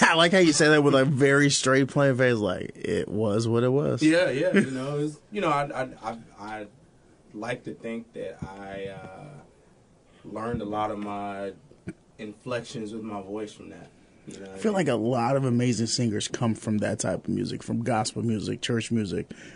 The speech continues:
Speaker 2: Yeah.
Speaker 1: where they learn to sing with passion for dedication or, like,
Speaker 2: Yeah, yeah.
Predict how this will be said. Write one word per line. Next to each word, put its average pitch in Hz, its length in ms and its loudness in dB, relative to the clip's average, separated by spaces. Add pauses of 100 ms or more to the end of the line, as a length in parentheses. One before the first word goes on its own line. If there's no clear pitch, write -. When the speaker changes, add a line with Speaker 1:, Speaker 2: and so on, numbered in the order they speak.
Speaker 2:
Yeah. - 100 -10
Speaker 1:
where 123 120 2
they 120 160 4
learn 123 240 2
to 107 80 -2
sing 123 240 2
with 104 160 -2
passion 107 460 -2
for 107 200 -4
dedication 104 640 -2
or, 80 140 -2
like, 82 380 -2
Speaker 2:
Yeah, 117 320 -6
yeah. 101 140 -6